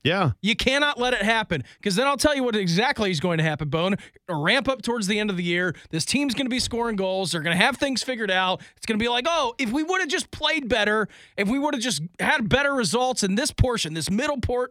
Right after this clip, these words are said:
Speaker 2: portion, portion of the season, then this would have been all avoidable."
Speaker 1: Yeah, right. I know. Now you basically have to have a great summer.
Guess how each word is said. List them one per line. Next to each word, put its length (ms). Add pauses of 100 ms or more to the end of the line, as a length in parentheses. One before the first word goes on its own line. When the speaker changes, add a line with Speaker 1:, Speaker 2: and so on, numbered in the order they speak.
Speaker 2:
portion, 480
portion 460 (280)
of 220
the 100
season, 480 (300)
then 180
this 260
would 140
have 100
been 340 (120)
all 300
avoidable." 640
Speaker 1:
Yeah, 240 (260)
right. 340
I 120
know. 300 (100)
Now 180
you 160
basically 460
have 260
to 80
have 180
a 120
great 360
summer. 440